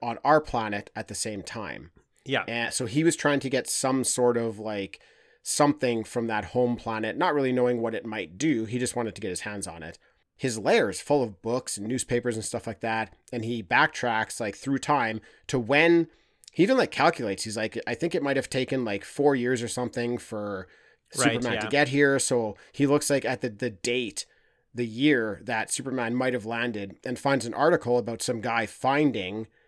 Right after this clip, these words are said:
Speaker 1: this kryptonite. And, uh, so that's,
Speaker 2: Yeah.
Speaker 1: that's how he knows it exists, but
Speaker 2: Yeah.
Speaker 1: uh, they don't really explain, I don't think, how he knows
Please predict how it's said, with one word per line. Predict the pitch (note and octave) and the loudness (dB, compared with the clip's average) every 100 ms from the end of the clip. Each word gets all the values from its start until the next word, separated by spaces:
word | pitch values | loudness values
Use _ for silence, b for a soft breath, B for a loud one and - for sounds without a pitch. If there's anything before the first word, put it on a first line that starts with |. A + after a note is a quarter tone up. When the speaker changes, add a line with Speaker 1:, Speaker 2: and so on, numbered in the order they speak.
| _ _ _ | _ _ _
Speaker 1:
this | A2 B2 | -2 -2
kryptonite. | - G#3+ - E2 G#1+ - - _ _ | 2 0 0 -6 -8 -18 -20 _ _
And, | A2 A2 G#2+ G#2 G#2 G2+ G#2+ | -8 -4 -4 -4 -6 -6 -6
uh, | G2+ G2 F#2 F#2 E2 - | -6 -6 -6 -10 -12 -14
so | - A#2 | -6 -6
that's, | A2 A2 | -6 -6
Speaker 2:
Yeah. | C3 | -4
Speaker 1:
that's | G#2+ B2+ - | -2 -4 -2
how | B2 | -2
he | G2 A2+ G#2 | -2 -8 -6
knows | A#2+ C3 D3 C3+ | -2 4 4 4
it | A2+ | -2
exists, | G2 F#2+ B2+ G#2 G2+ - - | -4 -6 -4 -4 -6 -8 -10
but | - G#2+ | -6 -6
Speaker 2:
Yeah. | A#2 G2 _ _ - | -6 -8 _ _ -14
Speaker 1:
uh, | G#2 _ | -12 _
they | A2 C3+ D3+ D3+ | -20 -6 4 4
don't | D3+ | 4
really | D3 C3 | 2 0
explain, | G#2+ - - A#2+ A2+ | 0 -4 -4 -4 -4
I | G#2 | -4
don't | G2+ - | -8 -6
think, | A#2 G#2+ - | -6 -6 -6
how | - A2+ G2+ | -4 -2 -2
he | B2+ | -4
knows | A#2 A2 A2 G2 - | -4 -2 -4 -4 -8